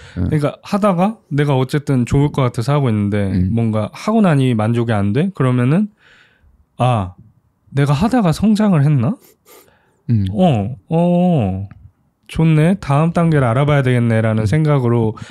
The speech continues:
Speaker 2: 해 나가야 될 수밖에 없고, 그렇게 할 뿐인 거고. 어,
Speaker 1: 음.
Speaker 2: 이게 뭐야?
Speaker 1: 좀 더 가까이.
Speaker 2: 아, 오케이.
Speaker 1: 어.
Speaker 2: 후자의
Speaker 1: 음.
Speaker 2: 질문이면 만약에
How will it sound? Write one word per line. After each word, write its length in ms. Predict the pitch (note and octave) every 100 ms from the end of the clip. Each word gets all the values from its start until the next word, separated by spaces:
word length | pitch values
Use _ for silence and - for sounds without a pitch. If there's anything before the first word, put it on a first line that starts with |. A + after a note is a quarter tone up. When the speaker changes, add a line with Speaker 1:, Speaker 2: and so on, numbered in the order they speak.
| - -
Speaker 2:
해 100 | A3
나가야 460 | A3+ B2+ C#3+ F#3 F#3
될 240 | E3 D#3+
수밖에 380 | D3 F#3 F3+ -
없고, 440 | G#2+ - A#2 A2+ F#2+
그렇게 280 | C3 C3+ C3
할 180 | E3 E3+
뿐인 260 | F3+ F3
거고. 480 | C3 F#2 A2 G#2+ G2 _ _ _ _ - _ _ _ _ _ _ - A3+
어, 140 | - G#2
Speaker 1:
음. 220 | G2 F#2+
Speaker 2:
이게 120 | A#2
뭐야? 240 | G2+ F#2 A#2+
Speaker 1:
좀 120 | C#3
더 60 | C3
가까이. 420 | G#2 - F#2+ F2+ G#2+
Speaker 2:
아, 240 | G#2+ G2
오케이. 240 | G2+ G2
Speaker 1:
어. 60 | D#2+ - - - - -
Speaker 2:
후자의 960 | - - G#3+ G#3+ F#3 E3 B2+ G#2+ G2 G#2
Speaker 1:
음. 40 |
Speaker 2:
질문이면 800 | F#2 A#2 A#2 A#2 G#2+ G2+ C3 G3 D#3+
만약에 540 | G2+ F#2+ F#2+ A2